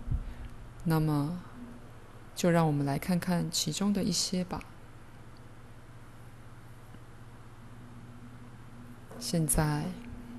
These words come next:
神话是自然现象，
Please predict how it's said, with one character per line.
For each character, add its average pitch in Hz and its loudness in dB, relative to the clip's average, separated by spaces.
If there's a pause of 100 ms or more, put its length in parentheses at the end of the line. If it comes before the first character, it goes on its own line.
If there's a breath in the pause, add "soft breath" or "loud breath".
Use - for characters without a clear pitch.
(600 loud breath)
神 175 4
话 - 10 (260)
是 160 8 (260)
自 - 8
然 151 8
现 185 6
象， - 2